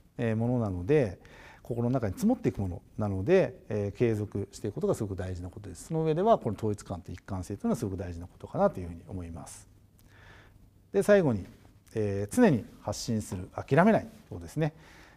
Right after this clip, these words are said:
えー、せっかく、えー、行動、アクションを起こしたものをですね、やっぱり発信しないと常に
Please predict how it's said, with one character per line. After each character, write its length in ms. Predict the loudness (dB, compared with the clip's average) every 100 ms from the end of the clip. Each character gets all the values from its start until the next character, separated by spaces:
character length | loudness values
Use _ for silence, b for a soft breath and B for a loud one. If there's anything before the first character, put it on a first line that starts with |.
| B
え 140 | 4
ー、 20 |
せ 120 | 6 6
っ 40 |
か 120 | 4
く、 340 | 4 4 2 -2
え 400 | 0 2 4 2
ー、 40 | 4
行 140 | 6
動、 140 | 8 6
ア 60 |
ク 60 | 4
シ 60 |
ョ 60 | -2
ン 20 |
を 40 | 0
起 40 |
こ 40 | 0
し 100 | 0
た 200 | -6 -8 _ -6
も 100 | 0
の 100 | 2
を 60 | 0
で 80 | -4
す 120 | -6
ね、 100 | -6
や 60 |
っ 20 | 0
ぱ 100 | 2
り 60 |
発 160 | 2 2
信 160 | 0
し 80 | 2
な 100 | 4
い 80 | 4
と 240 | 2 -8 -6
常 200 | 2 4
に 120 | 4